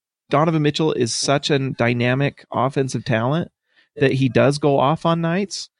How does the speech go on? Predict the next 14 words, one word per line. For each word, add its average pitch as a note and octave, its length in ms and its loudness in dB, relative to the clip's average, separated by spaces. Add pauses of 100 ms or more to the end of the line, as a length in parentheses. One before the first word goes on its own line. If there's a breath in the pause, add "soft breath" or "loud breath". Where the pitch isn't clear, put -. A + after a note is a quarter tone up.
(360)
uh, A2 420 -2 (380)
eh, B2 280 0
especially D3 500 -2
with C3+ 180 -2
bad B2+ 220 0
matchups. B2+ 500 -4
He - 100 -4
just A#2 280 -4 (420)
roasts B2+ 720 -2
guys, E3 520 0
and C#3 200 -4
we're E3+ 100 0
gonna F#3+ 140 0
see, F3 420 -2